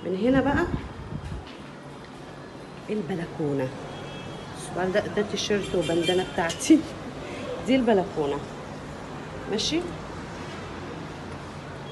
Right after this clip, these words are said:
وده الشارع اللي احنا فيه، وده البحر. البحر اهو، بصوا.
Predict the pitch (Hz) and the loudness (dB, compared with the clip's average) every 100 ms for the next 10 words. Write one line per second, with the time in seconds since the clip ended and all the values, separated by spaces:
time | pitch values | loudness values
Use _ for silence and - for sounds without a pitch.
0 | - 196 233 - 240 226 202 208 202 190 | -2 2 4 4 4 2 2 0 -2 0
1 | 247 226 262 240 277 254 - - - - | 4 6 6 4 2 2 0 -2 -6 -8
2 | - - 311 339 330 311 311 302 330 320 | -2 4 6 6 2 2 4 4 4 2
3 | 294 240 - - | 2 -2 -2 0